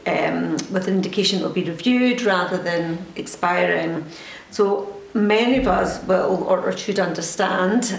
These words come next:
um, the reasoning behind the decision. However, at the same time, there's been great concern raised by landlords um, over their affordability for, for a variety of things, from maintenance costs, fulfilling normal tenant services, and as well as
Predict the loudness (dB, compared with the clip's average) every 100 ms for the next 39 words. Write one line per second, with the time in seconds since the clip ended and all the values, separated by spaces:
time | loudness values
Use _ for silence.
0 | 2 2 4 4 4 2 2 0 0 -2
1 | 2 2 4 4 2 0 0 0 2 0
2 | 2 4 4 4 0 -2 2 4 4 2
3 | 2 0 -2 -4 -2 -2 -4 -4 -4 -2
4 | -2 0 -2 -4 -4 -4 -2 -2 -2 -2
5 | -4 -4 -6 -8 -12 -14 -14 -16 -6 -4
6 | -4 -6 -2 -2 0 -2 -2 -2 -6 -4
7 | -2 -2 -2 -6 -6 -4 -2 -2 -4 -10
8 | -8 -4 -4 -4 -6 -8 -4 -2 2 0
9 | 0 -6 -6 -2 2 4 2 -2 -8 -8
10 | 0 2 2 2 0 0 -2 -2 0 0
11 | 0 2 2 2 2 4 4 2 2 2
12 | 0 -6 -8 -4 0 2 0 -2